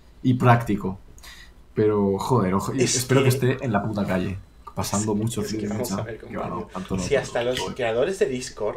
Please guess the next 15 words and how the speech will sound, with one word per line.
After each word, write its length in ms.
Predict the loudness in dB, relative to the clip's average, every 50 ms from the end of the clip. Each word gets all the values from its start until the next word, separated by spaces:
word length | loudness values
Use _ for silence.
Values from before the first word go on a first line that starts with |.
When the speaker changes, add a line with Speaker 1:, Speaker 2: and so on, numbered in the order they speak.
| -8 -12 -10
Speaker 2:
los 260 | -10 -10 -10 -10 -12
diseñadores 400 | -12 -12 -10 -8 -8 -8 -6 -6
de 60 | -6
Discord, 400 | -8 -8 -10 -14 -12 -12 -12 -12 -12 -18 -20 -20 -20 -18 -10
le 120 | -4 -4 -4
ofrecieron 540 | -4 -4 -8 -8 -6 -6 -6 -4 -4 -4
a 40 | -4
Nintendo, 480 | -6 -6 -8 -6 -4 -4 -4 0 0 0
"Oye, 240 | 0 0 -2 -6 -6
¿queréis 260 | -8 -8 -8 -8 -8
que, 160 | -8 -8 -8
mm, 280 | -6 -6 -6 -6 -6 -6
creemos 380 | -4 -4 -4 -4 -4 -6 -6
nuestra 380 | -6 -8 -8 -8 -8 -6 -6 -6
app?". 120 | -8 -8